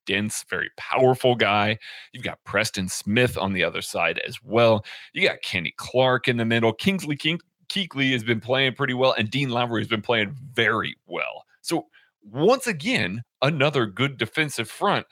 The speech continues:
But I look at this defensive front and I say, "You know what? This is actually a good matchup for the Kansas City Chiefs." Uh, as we know,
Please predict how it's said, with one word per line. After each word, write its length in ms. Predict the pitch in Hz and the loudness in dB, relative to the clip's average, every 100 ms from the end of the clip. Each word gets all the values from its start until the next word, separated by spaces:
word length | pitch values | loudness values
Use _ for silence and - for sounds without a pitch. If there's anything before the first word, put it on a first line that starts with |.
| - - _ _ _ | -18 -20 _ _ _
But 100 | 151 98 | 2 2
I 140 | 185 | 2
look 200 | 220 156 | 0 0
at 80 | 143 | 0
this 160 | 120 | 0
defensive 420 | - 117 131 120 - | -2 -4 -4 -4 -4
front 280 | 170 160 - | 0 0 0
and 160 | 107 113 | -2 0
I 140 | 107 | 0
say, 400 | 117 123 110 101 - - _ | 0 2 2 0 -4 -20 _
"You 80 | 113 | 0
know 80 | 143 | 2
what? 280 | 151 139 | 2 0
This 180 | 123 147 | -4 -6
is 100 | 143 | 0
actually 640 | 139 139 - 127 120 110 - _ _ - | 0 0 -2 -2 -4 -6 -10 _ _ -6
a 80 | 107 | -6
good 520 | 98 92 - 143 139 | -6 -6 2 2 2
matchup 580 | 107 107 151 - 90 50 - _ _ | -2 0 0 0 -2 -2 -8 _ _
for 480 | - 117 107 107 104 | 0 0 2 0 0
the 140 | 104 | -4
Kansas 320 | - 110 101 | -2 -2 -2
City 240 | 98 104 110 | -2 -4 -2
Chiefs." 480 | - 262 - - - | -2 -2 -8 -14 -6
Uh, 300 | - 101 92 - | -2 2 2 2
as 220 | 110 107 | 0 0
we 100 | 151 | 0
know, 260 | 135 104 | 0 -2